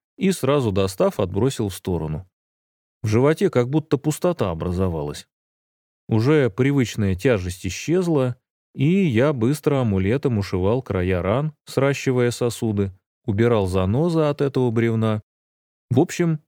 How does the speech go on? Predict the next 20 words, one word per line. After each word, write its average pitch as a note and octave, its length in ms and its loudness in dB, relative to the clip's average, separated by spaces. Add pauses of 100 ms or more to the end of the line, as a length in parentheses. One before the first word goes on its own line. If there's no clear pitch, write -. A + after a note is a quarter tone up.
до G#2+ 200 2
капли D#3+ 360 0
потратил A2+ 540 0
все A#2 220 -2
в A2+ 40 -2
накопителе. F2+ 760 -4 (1160)
Чтобы C#3 360 0
восстановиться, C3 960 -2 (300)
мне D#3+ 240 2
нужно D3 360 2
пять, D3+ 420 0
а G#2+ 140 -2
то C#3 240 2
и G#2 140 2
шесть C3+ 440 -2
полных B2 420 0
накопителей G#2+ 680 0
для F#2+ 200 0
лекарского F#2+ 640 -2
амулета. F#2+ 540 -2